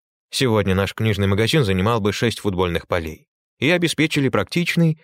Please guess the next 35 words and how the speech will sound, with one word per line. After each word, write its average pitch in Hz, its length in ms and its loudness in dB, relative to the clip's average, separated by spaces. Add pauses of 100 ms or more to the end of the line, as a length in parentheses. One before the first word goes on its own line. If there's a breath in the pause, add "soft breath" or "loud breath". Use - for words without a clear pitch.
удобный 92 400 2
для 90 160 -2
поиска 101 380 0
и 90 40 0
для 82 140 -2
просмотра 135 480 -2
формат. 78 560 -8 (580)
Принцип 90 340 -4
роста 87 300 -2
номер 82 240 -2
восемь — 160 380 0 (200 soft breath)
упрощать 87 480 -2
сложность. - 640 -6 (580)
Наш 107 240 0
магазин 113 440 2
открыт 127 400 0 (160 soft breath)
триста 135 280 0
шестьдесят 95 460 0
пять 92 200 -2
дней 87 180 0
в 78 80 -6
году, 82 360 0 (200 soft breath)
двадцать 123 340 0
четыре 117 320 -2
часа 98 240 -2
в - 80 -4
сутки. - 460 -8 (920)
Принцип 90 360 -4
роста 85 260 0
номер 80 240 0
девять — 139 400 -2 (180 soft breath)
ускоряться 110 600 -2
с - 40 -8
помощью 90 440 -2
технологий. 78 680 -6